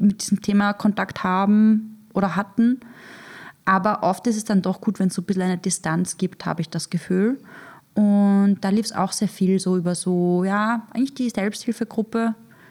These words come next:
da waren dann wirklich viele dabei und dann noch so ein paar vereinzelte. Ähm, genau, so lief das damals ab. Also es ist oft ein bisschen so eine Mischung persönlicher Kontakt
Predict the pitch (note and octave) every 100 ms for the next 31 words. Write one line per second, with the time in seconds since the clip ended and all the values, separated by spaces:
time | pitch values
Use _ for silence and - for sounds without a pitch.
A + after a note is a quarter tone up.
0 | - - G3 G3+ F#3 F#3+ F#3 G3 - F3
1 | E3 E3 E3 E3 F3 _ - - F#3+ F#3
2 | F3+ F#3+ E3+ F3+ - - F3 - F#3 F#3
3 | E3+ _ - - - - - - F#3+ F#3
4 | F3+ F#3 F3 F3+ F3 F3 - - F#3 D#3
5 | D#3+ E3 - - _ _ - - G3 F#3
6 | F3+ F3+ - F3 F3 F3+ - - - -
7 | _ G3+ F#3+ F#3+ - F3+ A3+ - - C4
8 | A3 A3+ G3 G#3 B3 - A3 G#3+ G#3 -
9 | - - - - - - G3 - A3 A3+
10 | A3+ A3 F#3+ E3 G3 A#3 - -